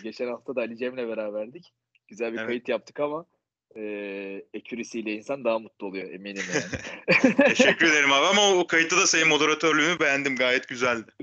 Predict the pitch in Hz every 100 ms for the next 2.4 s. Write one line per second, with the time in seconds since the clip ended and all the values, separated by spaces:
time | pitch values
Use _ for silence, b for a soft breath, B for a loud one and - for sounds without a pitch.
0 | - 139 120 - - 123 117 113 120 120
1 | - 123 127 135 - 135 123 113 123 117
2 | - 165 156 147